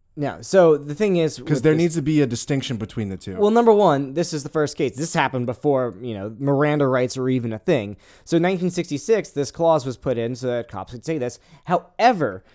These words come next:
Speaker 1: they say, I, I looked at a few different, like, lawyers' websites to refer this, and all of them pretty much agree on the same thing.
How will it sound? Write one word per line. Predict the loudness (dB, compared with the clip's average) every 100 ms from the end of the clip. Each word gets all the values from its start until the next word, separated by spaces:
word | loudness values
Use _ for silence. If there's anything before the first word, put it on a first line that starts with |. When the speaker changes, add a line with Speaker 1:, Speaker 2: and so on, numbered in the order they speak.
| _ _
Speaker 1:
they | -6 -4
say, | -2 -2 0 0
I, | 0 -2
I |
looked | -4 -4
at | -6
a |
few | -4 -2
different, | -2 -4
like, | -4 -4
lawyers' | -2 -2 -4
websites | -4 -6 -6 -8 -8 -8
to | -8
refer | -10 -8 -6 -4
this, | -6 -8 -8
and | -8
all | -4 -2
of | -2
them |
pretty | -4 -6
much | -6
agree | -6 -4
on |
the | -4
same | -6 -8
thing. | -8 -8 -8